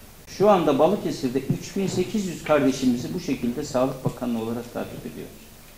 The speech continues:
Ve istiyoruz ki kimin ihtiyacı varsa biz bu ihtiyacı evlerinde görelim. Vatandaşlarımız bu meseleyi mutlaka iyi takip etsinler. Tekrar söylüyorum,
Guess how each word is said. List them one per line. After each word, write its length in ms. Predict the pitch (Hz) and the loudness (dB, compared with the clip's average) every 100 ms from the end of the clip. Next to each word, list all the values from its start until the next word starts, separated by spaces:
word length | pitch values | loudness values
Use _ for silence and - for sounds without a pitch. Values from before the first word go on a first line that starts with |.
| - - 156 | -20 -10 -6
Ve 60 | |
istiyoruz 500 | 175 - 226 214 208 | -4 -2 2 2 2
ki 140 | 196 - | 0 2
kimin 240 | 233 214 | 4 6
ihtiyacı 540 | 165 139 175 156 156 | 4 2 4 4 4
varsa 440 | 156 185 - 208 220 - - - - - - | 4 4 2 0 0 -8 -20 -20 -18 -12 -8
biz 200 | 160 175 | -2 2
bu 100 | 208 | 2
ihtiyacı 520 | - - 143 123 127 | 0 0 2 2 2
evlerinde 540 | 147 135 127 120 110 | 0 2 2 2 0
görelim. 360 | 98 117 147 180 - - - - - - | 0 0 0 -2 -6 -12 -14 -20 -18 -6
Vatandaşlarımız 720 | 147 190 190 175 - 170 156 143 175 | -4 -2 -2 -2 -4 -4 -2 -4 -4
bu 40 | |
meseleyi 560 | 185 139 139 123 135 175 - - - - - - - 156 | -4 -2 -2 0 0 -2 -10 -14 -16 -20 -20 -20 -12 -8
mutlaka 600 | 180 151 143 123 110 - - - - - - - 127 | -6 -6 0 0 0 -4 -16 -16 -14 -12 -12 -10 -4
iyi 160 | 143 143 | -2 2
takip 340 | 175 175 - | 2 2 -6
etsinler. 480 | 160 - 165 165 165 - | -8 -6 -2 -2 -2 -4
Tekrar 300 | 160 151 143 | -4 0 -2
söylüyorum, 600 | - 131 123 117 143 | 0 0 0 0 -2